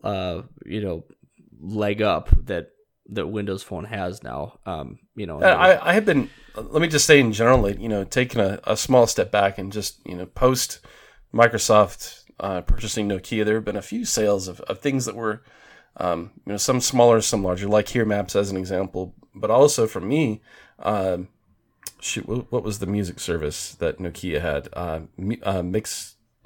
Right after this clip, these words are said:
Speaker 2: Mix
Speaker 1: Mix
Speaker 2: Radio.
Speaker 1: Radio.
Speaker 2: When, when Microsoft sold, sold Mix Radio to Line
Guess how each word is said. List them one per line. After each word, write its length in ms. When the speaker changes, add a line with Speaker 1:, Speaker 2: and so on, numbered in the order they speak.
Speaker 2:
Mix 100
Speaker 1:
Mix 40
Speaker 2:
Radio. 240
Speaker 1:
Radio. 340
Speaker 2:
When, 300
when 420
Microsoft 640
sold, 400
sold 380
Mix 300
Radio 300
to 280
Line 560